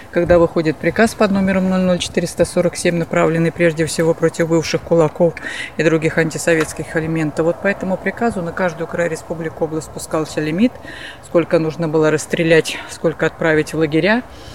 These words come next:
Операция должна была длиться четыре месяца, но в итоге она продлилась шестнадцать. Но уже за четыре месяца в нашей Западной области, именно так она называлась до тридцать седьмого года, уже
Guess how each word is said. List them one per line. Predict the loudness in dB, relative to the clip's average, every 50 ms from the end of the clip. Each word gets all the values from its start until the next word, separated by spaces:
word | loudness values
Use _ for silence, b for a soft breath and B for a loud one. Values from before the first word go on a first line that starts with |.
| B B B -6
Операция | -2 0 2 2 2 2 0 -2 -2
должна | -2 -4 -4 -4 -6 -6 -6
была | -4 -6 -6 -6
длиться | -6 -8 -8 -6 -6 -6 -6
четыре | -6 -8 -6 -6 -4 -4 -2
месяца, | -2 -4 -4 -6 -8 -8 -6
но | -6 -6
в | -8
итоге | -6 -6 -6 -6 -4 -4
она | -6 -6
продлилась | -4 -4 -4 -4 -2 -4 -4 -4 -6 -6
шестнадцать. | -8 -8 -6 -2 0 0 0 0 -4 -8 -8 -6
Но | -4 -4 -2
уже | -2 -2 -4
за | -4 -4 -6
четыре | -6 -8 -4 -2 -2 0 4
месяца | 4 6 4 4 2 0 0 2 2
в | 2
нашей | 2 0 0 0 -2 -2
Западной | 0 0 0 0 0 -4 -4 -2 -2
области, | -2 -2 -2 -4 -6 -2 -2 -4 -4 B B B B B B B B B B
именно | -2 0 0 2 0 0
так | 0 -2 -4 -2 -2
она | -2 -2 0
называлась | 0 0 0 0 0 2 2 2 0 -2
до | -2 -4
тридцать | -4 -2 -4 -4 -4 -6
седьмого | -4 -2 0 0 0 2 0 0 0
года, | 2 4 4 4 4 2 -2 B B B B B B B B B B B B -20 -20 -20 -20 -20 -20 -6 -2
уже | 0 2 4 6 6 6 4